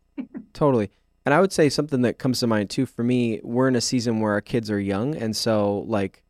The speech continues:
Speaker 2: I am the one who has the higher drive, but that's also my wife is home with my kids all day. And she's also,
Speaker 1: Yeah.
Speaker 2: you know, working her photography business and all these things. And it's easy for me to not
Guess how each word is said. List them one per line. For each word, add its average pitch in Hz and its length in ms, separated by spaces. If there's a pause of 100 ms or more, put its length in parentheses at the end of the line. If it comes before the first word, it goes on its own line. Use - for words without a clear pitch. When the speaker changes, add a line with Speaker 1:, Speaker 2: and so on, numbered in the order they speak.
(140)
Speaker 2:
I 123 140
am 120 160
the 113 100
one 113 160
who 113 80
has 110 160
the 104 80
higher 104 300
drive, 101 340
but - 100
that's - 140
also 120 220
my 107 180
wife 104 300
is - 100
home 107 160
with 98 140
my 92 100
kids 139 260
all 90 140
day. 90 360 (340)
And 120 120
she's 120 160
also, 110 360
Speaker 1:
Yeah. 104 100
Speaker 2:
you 117 120
know, 101 100
working 107 300
her 98 80
photography 123 420
business 104 320
and 120 80
all 113 80
these 190 160
things. 98 300 (460)
And 123 280
it's - 400
easy 160 260
for 147 160
me 135 200
to - 120
not 110 460